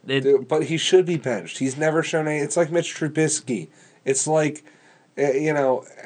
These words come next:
Speaker 2: at this point, soon almost to be Carson Wentz. It's like when they're not doing anything productive. Like, okay, you mean to tell, if Carson Wentz got, took a really hard hit and then was out for two weeks, and in those two weeks, Jalen W-,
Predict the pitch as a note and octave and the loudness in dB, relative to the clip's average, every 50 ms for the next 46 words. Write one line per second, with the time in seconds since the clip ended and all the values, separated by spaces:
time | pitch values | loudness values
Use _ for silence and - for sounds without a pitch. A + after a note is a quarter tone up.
0 | A#2+ - - C3 C3 B2+ - D#3 D#3 - - - E3 D#3 D3+ C3+ - - - D#3 | -14 -8 -6 -6 -6 -4 -4 -6 -6 -6 -6 -4 -2 -2 -2 -2 -4 -4 -4 -2
1 | D3+ D3+ D3+ D3 D3 C#3+ C#3+ C#3+ - D3 C#3 D3 - - - D3 D3 C#3 - D3+ | -2 0 0 0 2 0 0 -2 -4 -4 -4 -4 -6 -4 -2 -2 -2 -2 -4 -6
2 | D3 C#3+ D3+ D#3 D3+ C3+ - - A#2+ - C#3 C3+ - - C#3+ C#3+ C#3+ C#3+ D3 D#3 | -4 -2 0 0 0 -2 -4 -6 -2 0 0 0 0 0 -2 -2 0 2 4 4
3 | E3 E3+ D#3 - E3 E3 E3 D#3+ D#3 - - A#2+ B2+ C#3 C#3+ C#3+ - D3+ C#3+ C3 | 4 4 2 4 4 4 6 4 2 0 -2 0 2 2 2 4 2 0 0 2
4 | - C#3 C3 A#2+ A2+ A#2 A#2 - D3+ D#3 D3 D3 - - - - - - - - | 0 0 2 4 2 2 2 4 4 4 4 2 -4 -12 -20 -20 -20 -20 -20 -20
5 | - _ _ - D3+ D#3 D#3 D3 D3+ D#3 D#3 - F#3 E3 D3+ C3+ B2 C#3 D#3 D#3 | -20 _ _ 2 4 4 4 4 2 0 2 4 4 4 4 4 2 2 2 2
6 | E3 E3 D#3 D#3 D#3 - D#3+ D3+ C#3 D3 D3 D3 - D3 D#3+ E3 D#3 - F3 D#3+ | 2 2 2 2 2 2 2 4 4 4 2 2 4 4 4 4 4 2 2 4
7 | D#3+ D#3+ D#3 C#3+ - - - - - - - - - _ _ _ - - - C3+ | 4 4 4 2 0 -6 -10 -14 -20 -20 -20 -20 -20 _ _ _ -14 -10 -8 -8
8 | C#3 B2+ - - D3+ C#3+ C#3+ C3+ - D#3 C#3+ D3+ D3 C3+ C3 C3+ C#3+ D3+ D3+ D#3 | -8 -6 0 2 2 2 2 0 0 0 2 2 2 4 4 6 6 6 6 6
9 | D3 B2+ C3+ D3 D3 C#3 B2 B2+ C#3+ C3 B2 A#2 - - B2+ B2 C3 C#3 C#3 C3+ | 6 6 6 4 4 4 4 4 4 4 4 2 0 -2 -2 0 2 2 2 2
10 | C3+ B2 B2 C3+ C#3 C3+ B2+ - D3 C#3 - - C3+ B2+ A#2+ A#2+ A2+ G2+ - - | 2 4 4 4 4 4 2 -2 -6 -8 -2 0 2 4 4 4 4 2 0 0
11 | C3 C3 C3 C#3 C#3 C3 B2 - - D3 C3+ C3 C#3 B2+ A#2+ A2 - - C3+ C3+ | 0 2 4 4 4 4 2 2 2 4 6 6 6 4 2 0 2 4 4 4
12 | C3+ C3+ C3 B2+ B2+ C3 - | 4 4 2 2 2 2 2